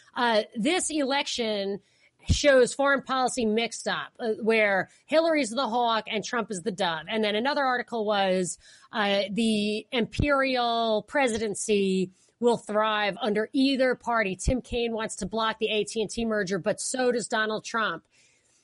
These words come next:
And so here they, they are doing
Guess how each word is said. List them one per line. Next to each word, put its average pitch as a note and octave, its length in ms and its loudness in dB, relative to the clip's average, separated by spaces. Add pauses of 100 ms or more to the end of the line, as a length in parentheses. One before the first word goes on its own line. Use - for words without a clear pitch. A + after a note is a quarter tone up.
(120)
And A#3+ 260 0
so C4+ 180 4
here F4+ 400 2
they, C4 340 0
they A#3+ 200 0
are A3 320 2 (100)
doing C#4+ 540 0